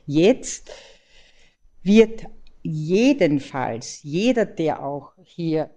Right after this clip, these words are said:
nur annähernd eine Klinik in Richtung Infektion der oberen Atemwege hat, aber auch, ja,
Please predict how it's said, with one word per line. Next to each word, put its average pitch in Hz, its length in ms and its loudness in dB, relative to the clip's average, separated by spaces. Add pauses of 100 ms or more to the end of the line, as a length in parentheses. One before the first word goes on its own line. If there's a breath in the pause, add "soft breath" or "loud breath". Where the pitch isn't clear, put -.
nur 165 280 -6
annähernd 165 880 0
eine 156 300 -4
Klinik 180 580 0
in 165 120 -2
Richtung 165 460 -4
Infektion 160 720 -4
der 160 160 0
oberen 156 300 -2
Atemwege 143 760 -2
hat, 170 340 0
aber 185 520 4
auch, 175 600 4
ja, 165 360 -2